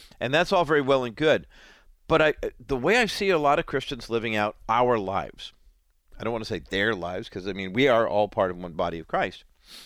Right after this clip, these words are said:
It's been brought to my attention, <laughs> and we've been made very much aware of the fact that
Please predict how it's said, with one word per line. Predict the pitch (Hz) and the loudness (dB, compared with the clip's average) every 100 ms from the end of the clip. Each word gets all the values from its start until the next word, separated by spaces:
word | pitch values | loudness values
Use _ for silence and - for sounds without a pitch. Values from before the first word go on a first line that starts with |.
| _ _ - _ _ _ _ _ _ _ _ _ _ - | _ _ -20 _ _ _ _ _ _ _ _ _ _ -12
It's | 117 123 | -12 -8
been | 120 | -4
brought | 110 139 139 | 0 0 0
to | |
my | 120 104 | -4 -4
attention, | - 196 120 92 - - - | -4 -8 -8 -14 -16 -20 -16
<laughs> | - _ - | -16 _ -14
and | 110 | -6
we've | 113 | -6
been | 107 101 | -6 -6
made | 95 | -8
very | 80 113 170 | -4 -2 -2
much | 151 107 - | -2 -6 -6
aware | 85 131 147 78 - - - - _ | -4 0 0 -2 -8 -18 -20 -20 _
of | 107 107 | -2 -2
the | 98 | -4
fact | - 110 113 - | 0 2 0 0
that | 101 92 | 2 2